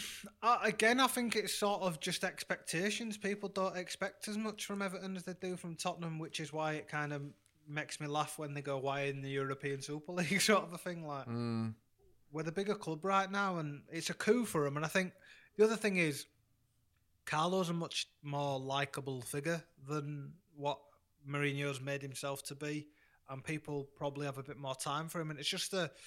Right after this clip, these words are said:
Speaker 1: it's not as big of a story. Carlo doing, getting just about par out of Everton is not as big a story as, "Is this the end of Mourinho?" It's, it doesn't capture as, as, as many column inches. Like,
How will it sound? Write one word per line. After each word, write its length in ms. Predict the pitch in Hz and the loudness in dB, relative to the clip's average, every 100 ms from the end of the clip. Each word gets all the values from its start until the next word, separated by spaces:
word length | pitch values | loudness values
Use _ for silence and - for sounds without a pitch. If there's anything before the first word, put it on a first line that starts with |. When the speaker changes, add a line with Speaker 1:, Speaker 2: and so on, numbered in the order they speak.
| - - - | -20 -16 -8
Speaker 1:
it's 160 | 139 | 0
not 240 | 170 180 - | 4 4 4
as 220 | 151 139 | 2 2
big 200 | 127 160 | 0 0
of 100 | 151 147 | 2 2
a 60 | |
story. 600 | - 151 143 170 175 165 - - _ | 2 2 2 4 2 0 -4 -20 _
Carlo 760 | - 160 151 147 147 147 139 123 _ _ _ _ _ _ _ 147 135 - | 2 4 4 2 0 0 -2 -6 _ _ _ _ _ _ _ -18 -12 0
doing, 560 | 160 156 147 139 135 - _ _ _ 139 | 2 4 2 -2 -8 -12 _ _ _ -4
getting 280 | 165 147 151 | -2 0 -2
just 220 | 139 139 | -2 -4
about 280 | 139 139 - | 0 -2 -2
par 380 | - 147 147 143 | -4 0 0 0
out 140 | 135 | -2
of 120 | 127 131 | -2 -6
Everton 380 | 135 135 135 | -6 -6 -6
is 160 | 131 123 | -8 -6
not 240 | 139 123 | -6 -4
as 80 | 135 | -6
big 220 | 117 135 | -6 -6
a 40 | 139 | -6
story 500 | - 135 135 135 131 | -4 -2 -2 -2 -4
as, 180 | 127 - | -8 -6
"Is 180 | 135 120 | -6 -4
this 160 | 135 - | -6 -6
the 140 | 139 | -6
end 180 | 131 131 | -6 -6
of 120 | 120 | -8
Mourinho?" 600 | 127 131 135 143 135 120 | -8 -8 -6 -6 -8 -10
It's, 300 | 120 - - - _ _ _ - _ - 135 127 | -12 -14 -14 -14 _ _ _ -20 _ -20 -14 -8
it 120 | 165 | -4
doesn't 320 | 156 147 151 | -2 -2 -4
capture 520 | - 156 - - 147 143 | -4 -6 -4 -4 -2 -2
as, 380 | 135 - - - 147 | -2 -4 -10 -10 -10
as, 280 | 131 - - | -10 -10 -14
as 100 | 143 | -12
many 240 | 135 143 143 | -8 -6 -6
column 400 | - 143 147 165 | -2 0 0 -2
inches. 500 | 170 - 185 175 - | -2 -2 0 -2 -2
Like, 280 | 139 139 | 0 0